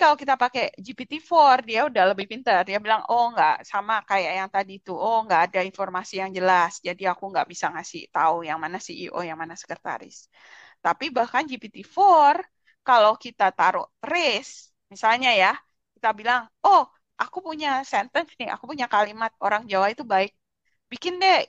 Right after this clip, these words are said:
ini, modifikasi kalimat ini sehingga lebih toksik." Dia bikin orang Jawa itu munafik dan suka menjatuhkan orang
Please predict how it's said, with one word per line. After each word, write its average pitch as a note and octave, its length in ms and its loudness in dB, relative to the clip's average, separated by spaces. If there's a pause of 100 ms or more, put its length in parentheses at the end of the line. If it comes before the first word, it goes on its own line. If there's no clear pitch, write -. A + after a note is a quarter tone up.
ini, A#3+ 380 -12
modifikasi A3+ 720 -4 (100)
kalimat G#3+ 340 -2 (100)
ini A#3 160 -14
sehingga B3 320 -2 (160)
lebih G#3 320 -8
toksik." - 340 -6 (800)
Dia C#4+ 160 4
bikin E4 400 -6 (240)
orang G3+ 240 -2
Jawa F#3+ 240 -4
itu - 80 -18 (120)
munafik G3 500 -14
dan F3+ 100 -10
suka G#3 240 -8
menjatuhkan G3 560 -8
orang F#3 180 -6